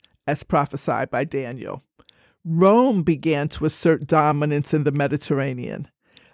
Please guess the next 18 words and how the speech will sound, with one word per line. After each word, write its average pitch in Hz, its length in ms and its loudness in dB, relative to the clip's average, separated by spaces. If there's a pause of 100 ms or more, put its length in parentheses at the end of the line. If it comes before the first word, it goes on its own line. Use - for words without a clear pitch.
(100)
Around 170 480 4
sixty-three 185 1120 0
B 170 280 -2
C, 127 520 -4 (360)
Pompey, 165 840 2 (400)
a 165 80 2
Roman 175 460 6
general, 143 600 2 (280)
conquered 220 560 2
the 160 100 4
region 151 480 2
and 156 140 0
established 196 760 2
the 165 80 4
authority 175 720 2
of 151 260 0
the 160 120 0
Caesars. - 1200 -2